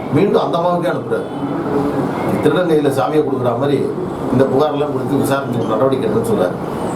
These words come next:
ஆனா அந்த அம்மா வந்து தெரிஞ்சோ தெரியாமலோ அதுக்கு ஒரு ரிப்போர்ட் ஒண்ணு அனுப்புறாங்க. அந்த ரிப்போர்ட் காப்பி என்கிட்ட கூட இருக்கு, நான் உங்களுக்கு கொடுக்குறேன். அந்த ரிப்போர்ட் வந்து பத்து அஞ்சு ரெண்டாயிரத்தி இருபத்தி நாலுல நமது தல-, தேர்தல் அதிகாரி, தலைமை தேர்தல் அதிகாரிக்கு அனுப்புறாங்க.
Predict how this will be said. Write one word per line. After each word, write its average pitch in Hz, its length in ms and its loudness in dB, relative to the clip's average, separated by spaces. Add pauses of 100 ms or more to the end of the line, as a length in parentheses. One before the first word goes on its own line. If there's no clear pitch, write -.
ஆனா 185 200 0
அந்த 156 120 0
அம்மா 185 220 0
வந்து 180 240 2
தெரிஞ்சோ 170 400 4 (120)
தெரியாமலோ 151 480 2
அதுக்கு 143 260 2
ஒரு 117 240 2 (180)
ரிப்போர்ட் 160 380 4
ஒண்ணு 151 140 0
அனுப்புறாங்க. 135 400 -2 (420)
அந்த 113 120 4
ரிப்போர்ட் 170 300 2
காப்பி 151 260 0
என்கிட்ட 143 240 0
கூட 135 120 0
இருக்கு, 123 180 0
நான் 113 100 0
உங்களுக்கு 113 320 -2
கொடுக்குறேன். 117 360 0 (640)
அந்த 123 140 2
ரிப்போர்ட் 165 320 2
வந்து 151 480 2 (120)
பத்து 131 260 0
அஞ்சு 147 220 2
ரெண்டாயிரத்தி 135 400 0
இருபத்தி 127 340 2
நாலுல 113 260 0 (460)
நமது 117 300 2
தல-, 117 180 0
தேர்தல் 127 380 -2
அதிகாரி, 113 460 0 (360)
தலைமை 131 280 4
தேர்தல் 117 300 2
அதிகாரிக்கு 110 320 2
அனுப்புறாங்க. 107 380 0